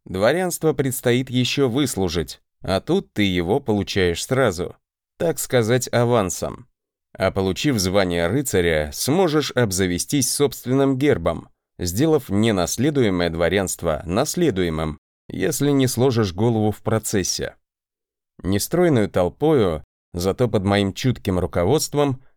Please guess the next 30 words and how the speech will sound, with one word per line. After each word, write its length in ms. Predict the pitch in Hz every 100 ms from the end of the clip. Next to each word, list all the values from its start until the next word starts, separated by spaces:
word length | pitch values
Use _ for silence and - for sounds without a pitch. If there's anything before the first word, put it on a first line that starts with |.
| -
мы 260 | 95 117
направились 560 | 175 160 135 139 135 127
к 100 | -
корпусу 500 | 135 139 131 131 135
мужского 580 | 123 131 - 117 90 85
общежития, 840 | 80 - 87 107 151 95 80 82 - _ -
что 220 | - 185
располагалось 800 | 170 - 123 110 92 131 143 131 -
в 80 |
северной 540 | - 117 117 143 139 120
части 380 | - 95 - 104
академии, 640 | 107 139 139 95 80 - - _ _
ближе 420 | - - 180 170 175
к 120 | -
полигону 580 | 120 95 87 127 147 147
и 200 | 117 110
казармам 640 | 113 95 92 90 90 92
латников. 680 | 110 104 90 82 85 - - _ _ _ _ _ _ _ -
Идти 380 | 87 85 - 170
пришлось 480 | 160 151 131 139 131
прилично. 840 | 120 127 131 113 - 80 - - _ _ _
Хоть 300 | 110 131 113
в 40 |
Академии 560 | 123 117 95 107 104 90
Доблести 540 | 98 107 92 80 -
и 100 | 85
не 160 | 85 90
так 280 | - 92 90
много 360 | 90 85 80
учеников, 800 | 78 - 90 80 - 151 131 -